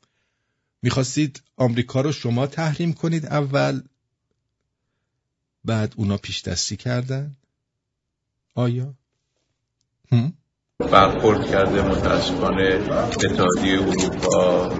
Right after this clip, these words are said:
Speaker 2: و، اه، بقیه اعضای جامعه بین‌المللی این توان رو نداشتن که در برابر فشار آمریکا ایستادگی بکنن و لذا جمهوری اسلامی اینطور به مصلحت دیده که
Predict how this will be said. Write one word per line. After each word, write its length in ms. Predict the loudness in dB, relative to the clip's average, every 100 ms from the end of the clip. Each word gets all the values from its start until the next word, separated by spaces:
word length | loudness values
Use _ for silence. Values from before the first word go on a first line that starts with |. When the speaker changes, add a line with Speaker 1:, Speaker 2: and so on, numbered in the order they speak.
| -4 -6 -4 2
Speaker 2:
و، 40 |
اه، 1000 | 4 6 4 0 -4 -6 -4 -2 0 2
بقیه 600 | 2 2 2 0 2 2
اعضای 380 | 2 0 0 0 0
جامعه 320 | 0 0 -2
بین‌المللی 840 | -2 -2 -2 0 0 -2 0 -2 -2 -4 -6 -4
این 280 | 2 4 6 2 -2 -6 0
توان 360 | 2 4 4
رو 160 | 4 2
نداشتن 600 | 2 0 -2 -4 -4 -4
که 80 | -2
در 180 | 0
برابر 680 | 0 0 0 -2 -2 0 -2 -2 -8 -8 -8 2
فشار 420 | 2 4 6 6
آمریکا 580 | 6 4 2 0 -2 -2
ایستادگی 680 | 0 0 0 0 -2 -2 -2
بکنن 400 | -2 -2 -2 -2
و 160 | -2
لذا 420 | -2 -2 0 2 0 -4 -6 -4
جمهوری 380 | 0 0 0 0
اسلامی 440 | 0 0 0 2 2
اینطور 500 | 2 2 4 4 2
به 240 | 0 0
مصلحت 720 | 2 2 0 0 0 0 0
دیده 340 | -2 0 0 0 -2 -4 -4 -4 0
که 540 | 4 4 4 4 2